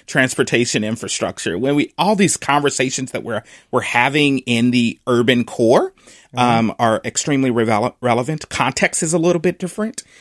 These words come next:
Speaker 1: uh, but extremely, um, relevant conversations that we're sharing.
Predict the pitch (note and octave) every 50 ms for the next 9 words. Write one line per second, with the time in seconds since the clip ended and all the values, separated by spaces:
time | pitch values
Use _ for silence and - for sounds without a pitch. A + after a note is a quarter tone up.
0 | - _ _ _ - C3+ C3 B2+ B2 - - - C3+ A#2 - - - - - D#3
1 | C#3 C3+ C3 C3 B2 A#2 A2+ - - - A2+ G2+ F2 - B2 A#2 A2+ G#2 G#2 G2
2 | - - G#2+ G2+ G#2+ G#2 - A#2 G#2+ - - G2+ - - - - A2 - - -
3 | G#2+ G2+ G2 F#2+